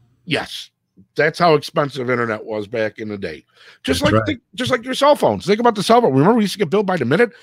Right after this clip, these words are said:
Speaker 1: And with the best part of your cell phone bill was, "Hey, from six oh five to six twelve, those are my off-peak hours." When it's only fifty cents a <laughs> minute to talk.
Speaker 2: Right,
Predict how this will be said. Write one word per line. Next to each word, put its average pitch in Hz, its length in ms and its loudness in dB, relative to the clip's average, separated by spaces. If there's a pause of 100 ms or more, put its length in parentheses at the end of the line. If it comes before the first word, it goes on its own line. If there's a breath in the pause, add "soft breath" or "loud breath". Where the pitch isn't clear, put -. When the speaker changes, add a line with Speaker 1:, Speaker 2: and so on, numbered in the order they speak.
(360 loud breath)
Speaker 1:
And 185 460 2 (100)
with 165 120 2
the 156 80 4
best 196 380 -2
part 135 320 -2
of 131 200 -4 (100)
your 131 200 -4
cell 180 300 2
phone 147 240 -2
bill 117 260 4
was, 113 240 0 (480)
"Hey, 104 360 -4
from 90 380 -12
six - 520 -8
oh 107 160 -2
five 196 460 -4
to 95 100 -6
six - 400 -6
twelve, 160 500 -4 (320 soft breath)
those 233 200 -8
are 101 60 -2
my 90 280 -4
off-peak 170 560 -4
hours." 90 500 -4 (380 loud breath)
When 131 160 4
it's 143 180 2
only 180 380 0 (340)
fifty 214 380 -2
cents 117 360 -2
a 131 60 0
<laughs> 110 80 -6
minute 196 300 0
to - 140 -6 (120)
talk. 160 300 4
Speaker 2:
Right, 101 140 0